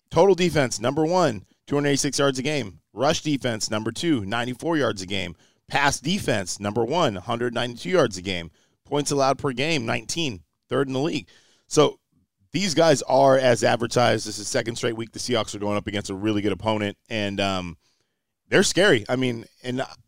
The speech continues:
usually you prefer to face a team coming off a loss because they need to figure their stuff out.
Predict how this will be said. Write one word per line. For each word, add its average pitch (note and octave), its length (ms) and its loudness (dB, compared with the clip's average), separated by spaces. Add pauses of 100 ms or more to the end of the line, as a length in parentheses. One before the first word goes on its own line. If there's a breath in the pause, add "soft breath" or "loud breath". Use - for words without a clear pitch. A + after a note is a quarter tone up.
(1300)
usually G3 380 0
you F3+ 80 0
prefer D#3 400 4
to D3 80 6
face C#3+ 300 2
a A#2+ 60 -4
team C#3 260 -2
coming C3 260 0
off A#2 180 2
a A2+ 40 0
loss F#2+ 380 2
because F#2+ 280 -6
they G#2+ 140 0
need G#2 160 -6
to G2 60 -8
figure G#2 200 -4
their G#2 100 -4
stuff G#2 280 -4
out. F#2+ 320 -2